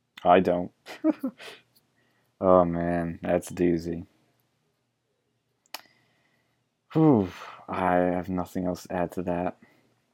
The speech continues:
I wonder what the comment section is like. I'm genuinely curious.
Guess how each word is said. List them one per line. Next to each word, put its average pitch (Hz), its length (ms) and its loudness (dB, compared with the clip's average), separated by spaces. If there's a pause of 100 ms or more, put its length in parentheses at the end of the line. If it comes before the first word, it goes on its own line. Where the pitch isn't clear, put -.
(400)
I 117 40 -6
wonder 131 140 2
what 165 80 -2
the - 80 2
comment 87 440 -10
section - 340 -8
is 82 80 -10
like. 87 260 -10
I'm 92 160 -4
genuinely 90 560 -4
curious. 95 600 -8